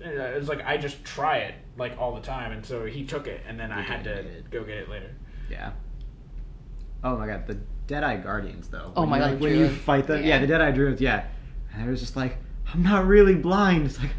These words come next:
Speaker 2: "Oh my God, I'm not blind either." <laughs>
Speaker 3: They were, like, another two of my favorite characters.
Speaker 2: They were
Speaker 4: Yeah.
Speaker 2: good.
Speaker 3: They were pretty
Speaker 4: They were
Speaker 3: funny.
Speaker 4: amusing. I, they're not my favorites, but I liked them.
Speaker 2: Yeah.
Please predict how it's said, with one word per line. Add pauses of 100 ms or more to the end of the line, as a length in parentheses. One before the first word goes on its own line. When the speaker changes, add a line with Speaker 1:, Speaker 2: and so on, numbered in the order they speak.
(260)
Speaker 2:
"Oh
my
God,
I'm
not
blind
either."
<laughs> (640)
Speaker 3:
They
were,
like,
another
two
of
my
favorite
characters.
Speaker 2:
They
were
Speaker 4:
Yeah.
Speaker 2:
good.
Speaker 3:
They
were
pretty
Speaker 4:
They
were
Speaker 3:
funny.
Speaker 4:
amusing. (180)
I,
they're
not
my
favorites,
but
I
liked
them. (120)
Speaker 2:
Yeah.